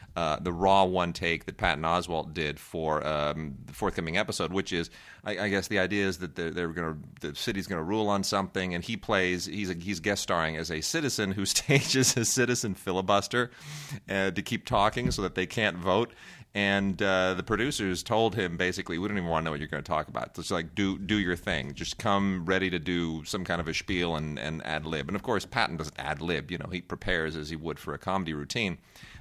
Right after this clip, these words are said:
But it, uh, if, <laughs> if you go online, just, just Google Patton Oswalt, Parks and Recreation, ad lib, it, you'll come up with it. It really is pretty priceless. Um, it's, uh, it's an, it's kind of a sequel to his, um,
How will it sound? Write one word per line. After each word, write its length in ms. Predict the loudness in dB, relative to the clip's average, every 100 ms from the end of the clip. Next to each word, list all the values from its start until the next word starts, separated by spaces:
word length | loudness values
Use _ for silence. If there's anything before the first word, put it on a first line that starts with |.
| -4
But 120 | -2
it, 220 | 0 2
uh, 360 | 2 4 2 0
if, 160 | -2 4 4 4 -2 2
<laughs> 240 | 2 2 0
if 240 | 0 -4
you 60 | -4
go 180 | 0
online, 400 | 2 2 2 0 -2 -12 -14 -10
just, 240 | -6 -6 -4
just 260 | -4 -2
Google 380 | 2 4 4 2
Patton 320 | 2 0 2
Oswalt, 580 | 2 0 0 0 -2 -2
Parks 240 | -2 -2 -2
and 100 | -6
Recreation, 720 | -4 -4 -2 -2 -2 -4 -2
ad 220 | -2 -2
lib, 360 | -2 -2 -4 -10 -20 -20 -20 -14
it, 200 | -8 -6
you'll 180 | -4 -4
come 180 | -2 -4
up 140 | -4
with 100 | -4
it. 80 | -4
It 220 | -4 -4
really 360 | 0 0 2 0
is 120 | -4
pretty 220 | -4 -6
priceless. 560 | -4 -4 -4 -8 -16 -18 _ _
Um, 640 | -4 0 2 0 -2 -6 -12 _ -10
it's, 320 | -10 -10 -6
uh, 200 | -6 -4
it's 200 | -4 0
an, 100 | 0
it's 160 | -2 -2
kind 180 | 0 2
of 60 |
a 60 | 2
sequel 440 | 0 -2 -2 -4
to 280 | -2 -4 -2
his, 320 | -2 -2 -2
um, 340 | -2 -2 -4